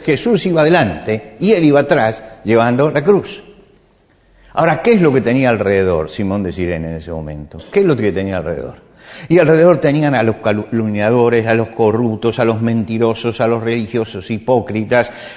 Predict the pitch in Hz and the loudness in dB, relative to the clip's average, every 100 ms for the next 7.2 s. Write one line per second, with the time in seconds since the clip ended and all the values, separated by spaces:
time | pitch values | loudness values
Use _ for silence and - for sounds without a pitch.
0 | - - 131 123 117 - 117 131 120 117 | -6 0 2 2 0 -2 -2 2 0 0
1 | 120 113 113 117 120 117 110 110 - 101 | -2 0 2 2 2 2 0 0 -2 -2
2 | 110 110 123 117 120 113 113 120 110 120 | 0 0 0 0 -2 -2 -2 -4 -6 -2
3 | 120 - 120 120 120 - - 143 131 - | -2 0 0 0 0 -8 -2 0 0 0
4 | 120 110 113 - 127 120 120 123 131 127 | 2 4 2 2 0 2 2 2 2 0
5 | - 113 - 131 113 123 117 123 120 135 | -2 -6 -2 -2 0 0 2 0 2 0
6 | 127 143 123 120 202 147 135 160 139 127 | 2 4 2 2 2 2 2 2 2 2
7 | 139 87 | 0 -2